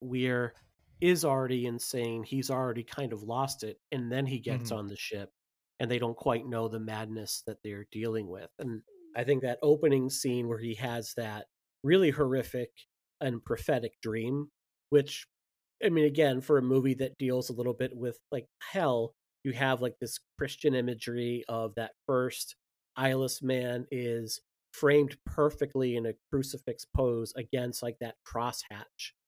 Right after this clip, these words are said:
Speaker 1: looking out into space. And then Weir wakes up and it lets you know, like, this is what you're gonna see. But I think that he is already there when he gets on the ship. And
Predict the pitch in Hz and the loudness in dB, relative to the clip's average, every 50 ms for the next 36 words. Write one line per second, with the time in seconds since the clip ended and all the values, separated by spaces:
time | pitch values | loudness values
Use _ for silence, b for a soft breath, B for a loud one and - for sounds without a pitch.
0 | _ _ _ _ _ - 131 127 - 131 123 120 113 110 117 117 113 110 110 - | _ _ _ _ _ -2 -2 0 0 0 0 0 0 0 0 0 -2 -2 -4 -6
1 | - - - 120 117 123 - - - - - 139 117 117 110 107 110 110 110 110 | -4 -2 -2 -2 -2 -4 -6 -8 -6 -6 -4 -4 -4 -4 -4 -4 -4 -6 -6 -8
2 | 110 - _ _ _ _ _ _ 127 120 120 117 120 123 120 113 117 113 107 - | -10 -12 _ _ _ _ _ _ -6 -4 -2 0 0 0 0 0 -2 -2 -2 -4
3 | - - 131 120 113 113 - - 127 123 113 120 127 123 113 - - 127 120 117 | -4 -2 -2 -2 -2 -4 -8 -8 -6 -6 -4 -4 -4 -4 -6 -6 -6 -4 -4 -2
4 | 113 117 117 110 110 110 - - 110 - - 107 117 107 - 113 110 117 110 107 | -2 0 0 -2 -2 -4 -8 -12 -14 -14 -10 -10 -10 -10 -10 -10 -8 -8 -8 -6
5 | 104 - - 131 123 110 - 110 101 120 147 156 151 160 139 123 - 123 113 - | -6 -6 -4 -4 -4 -4 -4 -2 2 4 4 4 4 4 4 4 2 -2 -4 -2
6 | - 143 127 123 113 107 - 117 110 113 113 110 113 113 110 110 110 107 107 107 | -2 0 0 0 0 -2 -4 -4 -4 -2 -2 -2 -2 -4 -4 -4 -6 -6 -8 -8
7 | 107 - _ _ _ _ _ _ _ _ _ _ - 123 117 110 110 127 127 123 | -10 -12 _ _ _ _ _ _ _ _ _ _ -14 -14 -8 -4 0 2 2 2
8 | 117 110 110 117 117 113 117 113 107 117 110 - 120 113 - - - 120 120 110 | 2 2 0 -2 -2 -4 -6 -6 -6 -8 -8 -8 -8 -8 -6 -4 -2 -2 -2 -2
9 | 107 101 - - - 185 175 151 - - 117 117 113 | -4 -6 -8 -6 -4 -2 -2 0 0 0 -2 -2 -4